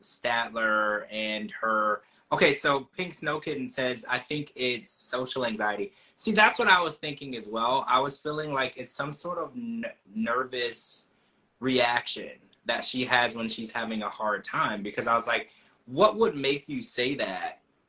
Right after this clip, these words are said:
to people? And it does take the conversation off of getting to know you. So I was like, maybe she's always trying to stir the conversation in a different direction, and that's where she goes, because she's nervous to tell people about herself. Like, she's nervous to open up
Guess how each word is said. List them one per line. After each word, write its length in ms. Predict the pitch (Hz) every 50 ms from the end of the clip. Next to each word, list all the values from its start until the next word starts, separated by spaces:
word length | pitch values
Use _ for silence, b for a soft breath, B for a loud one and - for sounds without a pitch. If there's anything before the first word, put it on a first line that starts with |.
| -
to 140 | - - 143
people? 680 | 143 - - 139 127 - 113 107 104 101 101 98 - - 113 117 _ _ -
And 240 | 120 117 113 110 110 B B B B
it 160 | - 143 139
does 320 | 117 156 175 196 202 190 -
take 300 | - - 175 170 165 -
the 60 | -
conversation 720 | - - 156 147 143 135 127 127 - 143 139 135 - 131 123
off 220 | 123 120 120 -
of 120 | 123 110 -
getting 300 | 120 120 120 117 113 110
to 120 | - 117
know 220 | 107 98 98 98
you. 380 | 95 95 95 247 302 262 - 220 - _ b b b b b
So 140 | - - 139
I 20 |
was 100 | 139 131
like, 160 | 143 135 127
maybe 460 | 127 131 135 156 170 170 185 185 175
she's 260 | 156 - - - 160 143
always 360 | - 127 135 139 139 135 131 -
trying 320 | - - 139 131 127 127
to 360 | - 131 123 113 113 - - -
stir 440 | - - - - - 143 135 135 135
the 120 | 127 131
conversation 840 | - - - 131 123 120 113 113 - - 120 117 113 - - 113 110
in 120 | 110 110
a 60 | 107 101
different 320 | 101 113 110 - 123 113 107
direction, 460 | 101 101 104 104 107 - - 113 104
and 160 | 101 101 101
that's 240 | 104 104 104 - -
where 120 | 110 104
she 180 | - - - 104
goes, 460 | 95 104 113 123 123 113 107 101 - b b b b b b b b -
because 280 | 117 110 143 123 113
she's 220 | - - 123 107 104
nervous 600 | 107 110 113 117 120 117 107 113 110 104 - -
to 120 | - 110
tell 260 | - - - 117 113 107
people 520 | - 127 117 110 - 110 104 101 98 95 -
about 280 | 104 98 107 101 104 -
herself. 480 | 107 98 - - - - - - - -
Like, 120 | 101 -
she's 220 | - 120 110 107 110
nervous 320 | 110 110 107 107 104 -
to 120 | - 110 -
open 300 | - 110 107 - 95 95
up 240 | 98 120 160 - _